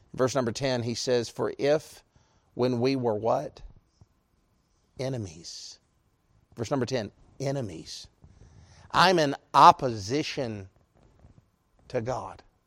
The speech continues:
I don't know that I would have described myself as being an enemy to God, but in reference to humanity's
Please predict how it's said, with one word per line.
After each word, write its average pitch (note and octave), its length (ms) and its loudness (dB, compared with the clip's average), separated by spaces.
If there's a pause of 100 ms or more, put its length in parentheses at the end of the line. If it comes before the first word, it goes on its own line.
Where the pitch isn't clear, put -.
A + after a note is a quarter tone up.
(920)
I G#3 80 8
don't G#3 180 0
know B2+ 220 4
that D#3 100 6
I A#2+ 60 8
would A#2+ 160 2
have G2+ 80 -6
described B2 480 4
myself A#2+ 560 -2
as G#2 100 -10
being A2+ 220 -6
an G#2 160 -10
enemy B2+ 320 -4
to G#2+ 160 -12
God, G2 400 -8 (580)
but D#3+ 160 10
in C3 160 6
reference D3+ 840 10 (360)
to C3 400 6 (360)
humanity's F3+ 920 2